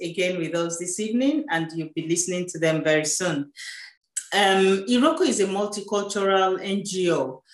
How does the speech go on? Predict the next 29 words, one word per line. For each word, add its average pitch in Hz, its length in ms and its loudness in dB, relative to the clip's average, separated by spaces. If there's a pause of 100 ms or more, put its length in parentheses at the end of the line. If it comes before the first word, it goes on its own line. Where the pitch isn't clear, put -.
(160)
which 190 320 0
provides 185 480 4
services 190 540 -2
to 170 160 -8
victims 180 480 -4
of 165 100 -4
sex - 360 -4
trafficking 165 680 -4
and 156 180 -2
of 143 180 -6
domestic 160 520 0
violence, 143 760 0 (440)
um, 170 300 4
as 185 220 2
well 196 180 6
as 175 160 0
assistance 180 800 -2
to 156 260 -4
migrants 165 920 0
in 165 200 -2
general. 151 680 0 (320)
Our 175 140 4
services 226 540 0
include 196 640 -2 (140)
free 254 360 0
legal 202 640 0 (100)
and 165 260 -2
psychological 180 760 -2
support, 175 680 -4